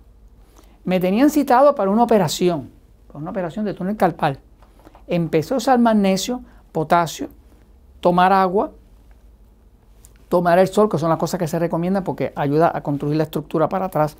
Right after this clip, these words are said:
de la célula, y el problema desapareció. Y así va a haber comentario tras comentario tras comentario, como las personas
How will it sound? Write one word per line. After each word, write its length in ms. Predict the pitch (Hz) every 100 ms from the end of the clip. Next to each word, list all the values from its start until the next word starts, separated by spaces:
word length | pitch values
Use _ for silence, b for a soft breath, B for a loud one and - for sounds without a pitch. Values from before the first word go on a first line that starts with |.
| b b -
de 120 | 160
la 100 | 151
célula, 320 | 247 254 240 - - - - _ - - _ _ -
y 40 |
el 40 |
problema 240 | 147 135 139
desapareció. 540 | 143 160 190 262 302 - - b b b
Y 220 | - 175 165
así 260 | - 247
va 140 | 262 262
a 40 |
haber 300 | 262 262 -
comentario 760 | - 185 175 170 214 254 269 247
tras 160 | 214
comentario 560 | - 185 170 165 196 220
tras 160 | 220 190
comentario, 480 | 202 202 233 208
como 180 | 160 165
las 140 | 175 -
personas 580 | 180 - 208 160 156